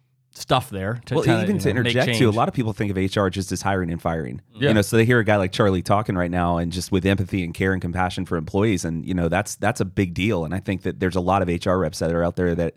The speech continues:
Speaker 2: that's who they are as well, and they just don't get pinned
Speaker 1: Well,
Speaker 2: that way,
Speaker 1: and when it
Speaker 2: unfortunately,
Speaker 1: comes
Speaker 2: right?
Speaker 1: to benefits, here's
Speaker 2: Mm-hmm.
Speaker 1: always the rub, too. Helping people trust you. That's when I first met you, I thought, "Okay, well, either Charlie's,"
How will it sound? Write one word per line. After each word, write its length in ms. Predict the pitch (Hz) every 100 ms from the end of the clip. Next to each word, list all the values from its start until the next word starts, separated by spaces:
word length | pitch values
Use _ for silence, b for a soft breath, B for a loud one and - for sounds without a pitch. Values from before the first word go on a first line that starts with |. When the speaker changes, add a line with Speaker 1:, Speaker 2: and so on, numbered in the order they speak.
| b b b b
Speaker 2:
that's 180 | 104 101
who 140 | 117
they 120 | 98 98
are 140 | 90
as 140 | 82
well, 320 | 95 87 80 _
and 60 | 98
they 80 | 95
just 180 | 92 101
don't 100 | 87
get 140 | -
pinned 180 | 110 107
Speaker 1:
Well, 80 | -
Speaker 2:
that 40 |
way, 60 | -
Speaker 1:
and 100 | 165
when 80 | 180
it 60 |
Speaker 2:
unfortunately, 180 | 175 92
Speaker 1:
comes 220 | 180 214
Speaker 2:
right? 60 | -
Speaker 1:
to 60 | 127
benefits, 540 | 156 247 175 120 -
here's 220 | 127 214 160
Speaker 2:
Mm-hmm. 40 |
Speaker 1:
always 300 | 147 151 123
the 100 | 117
rub, 640 | 117 151 120 110 143 -
too. 280 | - 180 98 - b b b _ _ _ -
Helping 400 | 151 156 202 165
people 360 | 165 139 123 - _ _ _ _ -
trust 380 | - 143 -
you. 60 | 135
That's 140 | 151
when 80 | 180
I 60 | 139
first 320 | - 175 151
met 140 | 135
you, 80 | 123
I 60 | 117
thought, 160 | 117 113
"Okay, 200 | 117 107
well, 240 | 107 98 B B B -
either 180 | 131 120
Charlie's," 580 | - 131 135 139 -